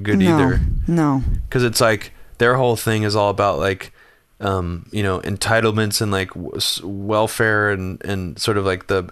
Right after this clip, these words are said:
Speaker 1: economic side of things. But it's like, when it comes to the foreign policy, like, I don't really remember them really saying very much at all. I
Speaker 2: No.
Speaker 1: mean, so,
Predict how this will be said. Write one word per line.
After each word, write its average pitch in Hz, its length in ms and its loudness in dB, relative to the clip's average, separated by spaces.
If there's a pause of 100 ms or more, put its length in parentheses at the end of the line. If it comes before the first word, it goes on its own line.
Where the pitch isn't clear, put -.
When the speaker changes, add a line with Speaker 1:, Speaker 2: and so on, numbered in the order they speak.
Speaker 1:
economic 101 640 0
side 95 240 0
of 95 120 -4
things. 92 320 -4
But 95 100 -2
it's 87 160 -6
like, 90 200 -4
when 98 100 -2
it 95 40 -8
comes 113 220 -2
to - 20 -6
the 95 100 -2
foreign 98 300 -4
policy, 95 480 -2
like, 90 240 -10
I 90 80 0
don't 107 240 -2 (280)
really 92 340 -4 (920)
remember 95 400 -2
them 98 220 -2
really 95 180 -2
saying 98 380 -2
very 92 160 -2
much 95 260 -4
at 92 80 -2
all. 90 500 -2
I - 80 0
Speaker 2:
No. 214 140 2
Speaker 1:
mean, 285 120 -4 (300)
so, 98 340 2